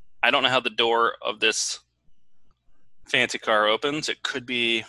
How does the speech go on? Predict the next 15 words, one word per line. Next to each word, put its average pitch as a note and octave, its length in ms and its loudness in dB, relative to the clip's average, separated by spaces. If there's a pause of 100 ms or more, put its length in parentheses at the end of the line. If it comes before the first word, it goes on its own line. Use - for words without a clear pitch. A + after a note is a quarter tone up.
one A#2 160 -6
of A2 80 -6
the G#2 300 4 (160)
Lamborghini A2 640 0
style A2 260 2
doors A2 300 -2
that G#2+ 100 -4
opens G#2 320 -4
up. A2 260 2
I - 40 2
don't G#2 200 -4
see G2 160 -2
a F2 60 0
handle A2+ 420 0
anywhere. G#2+ 540 2